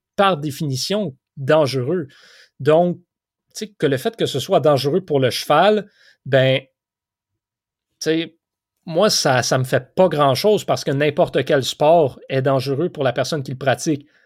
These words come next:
Le point, par contre, qui me titille un petit peu plus, c'est comme je disais tantôt, c'est,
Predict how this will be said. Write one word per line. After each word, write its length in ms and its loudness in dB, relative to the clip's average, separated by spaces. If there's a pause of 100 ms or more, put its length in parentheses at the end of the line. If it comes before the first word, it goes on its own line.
(440)
Le 280 4
point, 280 0
par 280 -2
contre, 380 -2 (220)
qui 140 -10
me 80 -4
titille 540 -6
un 140 -4
petit 260 -18
peu 140 -10
plus, 440 -8 (360)
c'est 160 -12
comme 140 0
je 60 -2
disais 140 2
tantôt, 360 -2
c'est, 240 -6